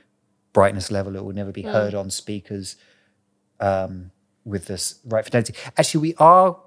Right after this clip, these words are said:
Speaker 1: moving a little bit in that direction. So in terms of H D R, there's this thing, Dolby Vision, which is one of the predominant H D R technologies, which is very much focused on trying to, as much as, as much as possible,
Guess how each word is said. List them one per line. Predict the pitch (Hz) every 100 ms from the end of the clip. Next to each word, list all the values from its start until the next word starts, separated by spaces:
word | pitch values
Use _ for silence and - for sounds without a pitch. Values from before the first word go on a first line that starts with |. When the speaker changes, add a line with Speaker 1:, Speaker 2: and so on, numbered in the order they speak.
| -
Speaker 1:
moving | 127 156 165 170
a |
little | 127 127 135 135
bit | 139
in | 135
that | 131
direction. | 127 127 117 123 117
So | - 113 107 - - - _ -
in | 110
terms | 117 104
of | 104
H | 104 -
D | 107
R, | 101 98
there's | 98 101
this | 104 -
thing, | - 104 98
Dolby | 101 101
Vision, | 95 92 95
which | 90
is |
one | 95 95
of |
the | 92 98 104 113
predominant | - 98 95 98
H | 101 -
D | 104
R |
technologies, | 98 101 104 104 98 95
which | 101 -
is | 92
very | 92 113
much | 104 104
focused | - 101 98 -
on | 104
trying | 98 - 107 101
to, | - 104 104 -
as | -
much | 104 101 -
as, | 98 _ _ _ _
as | 113 104
much | 104 -
as |
possible, | - 110 110 101 101